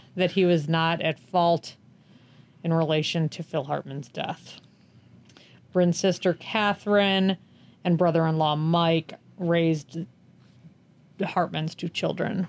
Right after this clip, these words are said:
Hartman's will stipulated that each child would receive their inheritance over several years after they turned twenty-five. Phil Hartman's estate was one point two three million.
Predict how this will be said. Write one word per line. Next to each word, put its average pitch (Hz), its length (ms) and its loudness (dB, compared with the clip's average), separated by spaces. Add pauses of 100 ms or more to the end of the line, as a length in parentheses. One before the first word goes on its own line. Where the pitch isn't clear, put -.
(100)
Hartman's 165 480 -2
will 185 240 4
stipulated 160 600 -2
that 156 120 -4
each 156 180 -4
child 151 360 -2
would 156 160 -6
receive 160 340 -4
their 156 140 -4
inheritance 175 560 2
over 165 480 0 (580)
several 247 420 4
years 185 320 4
after 170 280 2
they 160 100 2
turned 160 280 0
twenty-five. 160 800 0 (840)
Phil 170 220 0
Hartman's 156 400 -4
estate 156 460 -2 (100)
was 175 240 -4
one 156 220 -2
point 165 280 -8
two 165 160 -8
three 147 220 -10
million. 151 480 -4